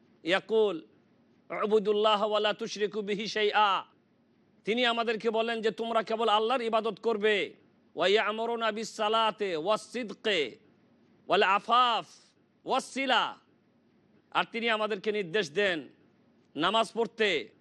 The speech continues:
নামাজ পড়ার, ওয়াসিদ, সত্য বলার, ওয়াল আফাফ, পাক পবিত্র থাকার,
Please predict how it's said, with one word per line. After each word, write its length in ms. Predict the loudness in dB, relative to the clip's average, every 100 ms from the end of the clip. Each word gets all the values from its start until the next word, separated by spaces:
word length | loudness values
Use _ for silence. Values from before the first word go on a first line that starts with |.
| _ _
নামাজ 280 | -4 -2 -2 0
পড়ার, 300 | 0 2 0 -8 _ _ _ _ _ _ _ 2
ওয়াসিদ, 520 | 2 2 -2 -2 -2 _ _ _ _ -10
সত্য 480 | -4 -4 -4 -4
বলার, 440 | 0 2 2 2 -2 -10 _ _ _ _ _ _ _ _
ওয়াল 160 | 0 2
আফাফ, 520 | 2 2 4 4 0 -6 _ _ _ -2
পাক 340 | 0 0 -2
পবিত্র 500 | -8 -8 -10 -8 -8
থাকার, 480 | -4 -4 0 0 0